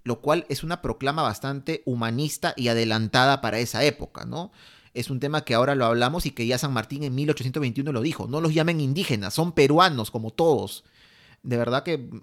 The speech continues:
algo bastante sorprendente y adelantado para ese tiempo. Y bueno, otras medidas que San Martín dicta, eh, entre ellas está la creación de la Biblioteca Nacional y también de una escuela normal, es decir, una escuela que sirva para formar a los maestros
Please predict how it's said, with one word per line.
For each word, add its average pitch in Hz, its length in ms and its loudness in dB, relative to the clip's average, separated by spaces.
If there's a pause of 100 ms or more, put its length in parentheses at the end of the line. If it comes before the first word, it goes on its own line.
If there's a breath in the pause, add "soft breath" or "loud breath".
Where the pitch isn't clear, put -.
algo 139 240 -2
bastante 143 300 -2
sorprendente 123 460 -6
y 151 60 -2
adelantado 117 540 -2
para 110 160 -6
ese 110 160 -8
tiempo. 107 400 -6 (920)
Y 185 100 -2
bueno, 175 260 2
otras 180 260 -2
medidas 175 300 0
que - 120 -6
San 127 180 -4
Martín 165 340 -4
dicta, 202 500 -2
eh, 120 300 0
entre 117 240 -4
ellas 147 160 -2
está 135 200 -4
la 143 200 0
creación 120 460 -2
de 143 100 0
la 127 100 2
Biblioteca 123 540 0
Nacional 131 560 0 (200 loud breath)
y 185 120 -6
también 180 260 -4
de 165 60 2
una 165 100 -2
escuela 156 340 0
normal, 120 420 0
es 120 100 -2
decir, 131 200 -4
una 160 120 -2
escuela 175 420 -2
que 147 100 -6
sirva 147 320 -2
para 131 200 0
formar 120 500 -2
a 147 80 0
los 117 220 -4
maestros 120 680 -4